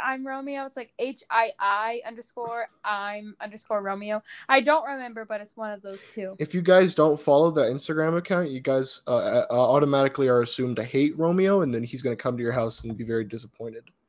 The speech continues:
Speaker 1: Yeah, and we're gonna have to call peta on you.
Speaker 2: Yeah, 'cause that's animal abuse if you don't like the dog. <laughs>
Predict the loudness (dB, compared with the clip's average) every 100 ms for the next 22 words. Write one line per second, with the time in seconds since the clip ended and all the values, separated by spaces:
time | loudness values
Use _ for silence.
0 | _ 0 4 4 2 -4 -2 -2 0 -2
1 | -4 -8 -8 -8 -10 -8 -8 -10 -12 -14
2 | 2 6 6 4 0 4 4 2 0 -2
3 | -6 -8 -4 -2 -2 -6 -10 -8 -2 2
4 | 2 0